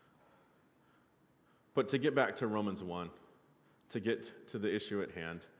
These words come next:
So we saw sexual immorality, impurity is one of the ways that the fall messes us up.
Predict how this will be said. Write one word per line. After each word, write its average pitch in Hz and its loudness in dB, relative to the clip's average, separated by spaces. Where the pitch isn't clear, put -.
So - -6
we 101 0
saw 104 4
sexual 113 0
immorality, 110 4
impurity 113 2
is 104 0
one 110 0
of 110 2
the 110 4
ways 104 2
that 98 2
the 123 -2
fall 107 2
messes 101 0
us 95 2
up. 107 0